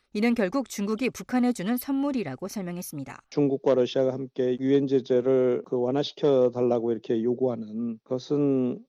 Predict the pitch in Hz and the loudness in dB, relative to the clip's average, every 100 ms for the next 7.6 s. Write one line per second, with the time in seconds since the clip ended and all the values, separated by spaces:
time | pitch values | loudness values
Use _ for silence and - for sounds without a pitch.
0 | _ - - 143 165 160 156 151 147 143 | _ -10 -4 -4 -2 0 2 2 2 0
1 | 139 135 131 113 147 185 180 - 135 156 | 0 0 -2 -4 -4 -4 -4 -4 -2 0
2 | 151 151 135 127 117 127 147 151 151 - | 0 0 0 -2 0 2 2 0 -6 -2
3 | 117 120 143 147 147 147 135 117 104 113 | -2 0 -2 -2 -4 -4 -4 -6 -12 -14
4 | 147 _ _ _ - 135 131 151 170 165 | -14 _ _ _ -4 0 4 4 4 2
5 | 135 120 151 165 - 175 175 165 156 - | 0 2 2 0 0 0 2 2 0 -2
6 | 151 147 131 143 139 139 139 135 135 135 | 2 2 2 -2 -2 0 2 2 2 2
7 | 135 123 - 123 127 | 0 -2 2 2 2